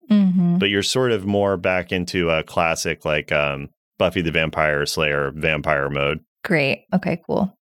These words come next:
Speaker 1: Got it.
Speaker 2: And the rest of the day goes by. You get a text at some point from Susan about everything that happened with Shamanda and
Speaker 1: Mm-hmm.
Speaker 2: a plan to meet up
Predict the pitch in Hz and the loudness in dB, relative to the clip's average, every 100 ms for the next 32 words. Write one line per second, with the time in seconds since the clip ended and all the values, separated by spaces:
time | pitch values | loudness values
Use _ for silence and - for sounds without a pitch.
0 | _ - 196 180 - _ _ - 110 123 | _ -6 -4 -4 -10 _ _ -2 0 2
1 | 135 143 123 117 117 104 98 98 92 - | 0 0 -2 0 0 0 0 0 -4 -10
2 | - _ 113 110 120 104 - 120 - 92 | -20 _ -2 0 0 -2 -2 -2 -2 -6
3 | - 107 - 92 - 90 85 85 - - | -2 -2 0 -2 -2 -2 -2 -4 -4 0
4 | 101 92 92 90 - - - 95 87 90 | 0 2 0 0 -4 -8 -4 -2 2 2
5 | 90 98 - - _ 113 - 107 104 98 | 2 -2 -8 -10 _ -6 0 2 2 2
6 | 101 87 95 95 95 90 87 - 87 87 | 2 2 2 0 0 0 0 -2 0 2
7 | 87 85 82 78 - _ _ _ _ - | 2 0 0 -2 -6 _ _ _ _ 4
8 | 95 90 92 - 92 82 - 95 92 90 | 4 6 2 0 0 0 0 2 2 0
9 | 87 87 85 85 | 0 2 2 0